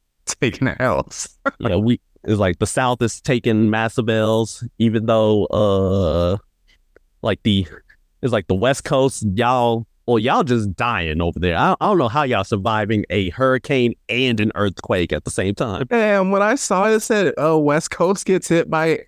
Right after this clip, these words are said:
Speaker 1: like, a hurricane." I was like, "What is happening right now?" But
Speaker 2: it's dry as bones down here.
Speaker 1: Yeah, but for all our West Coast listeners, stay safe, uh, stay up. Um, and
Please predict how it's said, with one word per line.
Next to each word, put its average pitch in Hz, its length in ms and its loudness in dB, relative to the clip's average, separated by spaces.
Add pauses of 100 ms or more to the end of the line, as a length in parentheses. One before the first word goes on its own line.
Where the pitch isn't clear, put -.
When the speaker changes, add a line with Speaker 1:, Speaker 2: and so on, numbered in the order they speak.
(140)
Speaker 1:
like, 131 240 0
a 135 140 0
hurricane." 202 560 0
I 403 40 2
was 415 120 0
like, 453 100 4
"What 440 260 2
is - 100 -4 (140)
happening 254 480 0
right 117 260 0
now?" 78 280 -4 (800)
But 147 300 0 (580)
Speaker 2:
it's 107 240 0
dry 107 300 0
as 95 120 -2
bones 104 460 0
down 107 280 0
here. 123 300 0 (360)
Speaker 1:
Yeah, 123 360 0
but 123 420 0
for 156 300 0
all 170 160 2
our 160 120 2
West 156 220 0
Coast 156 260 -2
listeners, 143 460 0
stay 143 240 0
safe, 135 400 0
uh, 117 240 0
stay 127 300 0
up. 120 200 0 (140)
Um, 113 340 2
and 107 380 0